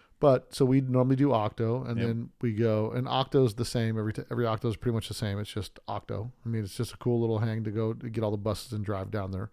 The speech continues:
Speaker 2: Yeah.
Speaker 1: Um, but we did the, uh,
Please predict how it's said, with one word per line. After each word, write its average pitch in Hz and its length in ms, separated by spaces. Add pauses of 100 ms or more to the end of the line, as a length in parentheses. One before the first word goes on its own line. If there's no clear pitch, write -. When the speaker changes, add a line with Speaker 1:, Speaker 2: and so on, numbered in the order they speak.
(120)
Speaker 2:
Yeah. 85 220 (320)
Speaker 1:
Um, 95 300 (680)
but 104 320 (1120)
we 117 80
did 110 260
the, 110 340
uh, 104 300